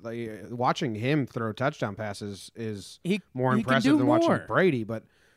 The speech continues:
Speaker 1: the way Brady and the Patriots play is, it's such a sound unit. It's pretty cool. And they, they ran two, uh, flea flickers this game.
Speaker 2: Yeah, it, I, it turns into, like, a M J LeBron type thing. They're, they're both crazy good. Rodgers is more mobile.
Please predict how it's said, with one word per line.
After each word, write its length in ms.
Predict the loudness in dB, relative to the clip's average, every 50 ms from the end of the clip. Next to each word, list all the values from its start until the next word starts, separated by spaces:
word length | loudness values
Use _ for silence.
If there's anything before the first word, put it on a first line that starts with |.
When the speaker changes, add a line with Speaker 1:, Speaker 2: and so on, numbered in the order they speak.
| -16 -6 -2
Speaker 1:
the 80 | 0 2
way 180 | 6 6 6 6
Brady 360 | 6 6 6 6 6 6 4
and 100 | 2 2
the 40 | 0
Patriots 460 | 0 0 0 0 0 -4 -6 -6 -8
play 360 | -6 -2 0 2 2 2 0
is, 260 | -2 -8 -12 -16 -20 _ -14
it's 320 | -12 -12 -12 -12 -14 -12
such 260 | -6 -6 -6 -6 -6
a 80 | -8 -10
sound 640 | -10 -8 -8 -6 -4 -2 -2 -2 -4 -4 -6 -10 -12
unit. 540 | -14 -8 -4 -2 0 0 0 -2 -4 -10 -14
It's 200 | -16 -18 -20 -18
pretty 260 | _ -8 -8 -6 -6 -6
cool. 220 | -8 -8 -6 -2
And 100 | 0 0
they, 60 | 0 0 -2 -2
they 140 | 2 2 4
ran 300 | 4 2 0 -2 -2 -6 -8 _ _ -4
two, 380 | 0 2 4 4 4 2 2
uh, 160 | 2 2 2 0
flea 200 | -2 -2 -2 -2
flickers 360 | -2 -2 -4 -6 -6 -12 -14
this 120 | -14 -16 -16
game. 240 | -18 -20 -20 -20 -20 _ _ _ _ _ _ _ _ _ _ -2
Speaker 2:
Yeah, 500 | 2 4 6 6 6 6 6 4 4 2 -2 0
it, 220 | 4 4 4 4 4 -2 -6 0
I, 200 | 2 2 2 2
it 200 | 2 0 -2 0
turns 340 | 2 2 2 2 2 2 2
into, 280 | 2 2 2 0 0 2
like, 260 | 2 2 2 2 0 0
a 260 | 0 0 0 0 -2
M 240 | -2 -2 -2 -2 -2
J 220 | -2 -2 0 0 0
LeBron 500 | -2 -4 -4 -2 -2 -2 0 -2 -4 -4
type 260 | -4 -2 -4 -2 -2
thing. 200 | -2 -4 -2 -2
They're, 220 | 0 0 0 0 0
they're 200 | 0 0 0 2
both 300 | 4 4 4 4 4 2
crazy 400 | 2 4 4 4 4 2 0 0
good. 340 | 0 2 4 4 4 2
Rodgers 400 | 2 2 2 2 2 2 0 -2
is 80 | -4 -4
more 220 | -2 -2 -2 -2
mobile. 800 | -2 -2 0 0 0 -2 -2 -2 -2 -2 -4 -4 -4 -6 -8